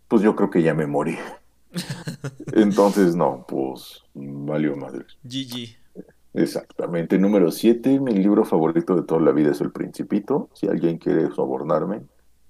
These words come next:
Speaker 1: que sea con algo del Principito. Número ocho, para sorpresa de nadie, su,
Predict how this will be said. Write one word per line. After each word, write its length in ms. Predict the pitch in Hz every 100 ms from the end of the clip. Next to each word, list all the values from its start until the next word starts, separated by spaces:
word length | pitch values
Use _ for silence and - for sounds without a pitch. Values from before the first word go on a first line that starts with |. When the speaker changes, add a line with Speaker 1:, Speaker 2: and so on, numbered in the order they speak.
| -
Speaker 1:
que 120 | -
sea 200 | - 71
con 220 | 78 73
algo 200 | 69 71
del 160 | 69 -
Principito. 680 | - - - - - - - _ _ _ _ _ _ -
Número 380 | - 101 95 71
ocho, 520 | 78 98 101 117 131 -
para 160 | -
sorpresa 480 | - - - 73 85
de 120 | 80
nadie, 380 | 87 185 78 - _ _ _ _ - - _ _ _
su, 560 | - 98 95 92 87 -